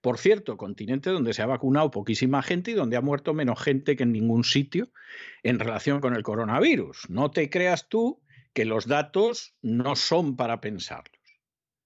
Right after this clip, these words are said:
Y continente donde hubo cinco presidentes que se burlaron de estas historias, incluso alguno dijo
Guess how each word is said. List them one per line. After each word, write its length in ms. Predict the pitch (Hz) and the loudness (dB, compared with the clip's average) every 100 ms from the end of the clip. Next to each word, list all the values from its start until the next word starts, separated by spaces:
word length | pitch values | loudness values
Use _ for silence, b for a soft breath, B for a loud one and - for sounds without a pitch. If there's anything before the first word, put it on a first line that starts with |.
| _ _ _ _ - | _ _ _ _ -2
Y 120 | 143 | 0
continente 720 | 160 131 139 160 240 247 311 | 0 0 0 0 0 -2 -2
donde 300 | 262 131 120 | 0 0 2
hubo 320 | 170 254 226 | 4 6 6
cinco 400 | - 190 196 202 | 4 -2 0 0
presidentes 800 | 196 180 180 202 214 208 202 185 | 0 0 4 4 4 2 2 2
que 460 | - 120 110 117 113 | -4 -4 -4 -4 -2
se 240 | - 117 | 0 0
burlaron 760 | 117 120 131 143 185 180 170 160 | 2 2 4 4 4 2 0 0
de 80 | |
estas 280 | 147 - 151 | -2 0 -2
historias, 600 | 160 - 220 226 220 202 | -2 0 0 2 2 0
incluso 500 | 123 127 - 151 151 | -4 -6 -2 -2 0
alguno 360 | 143 147 156 147 | -2 0 0 2
dijo 420 | 165 160 175 175 | 2 2 0 -2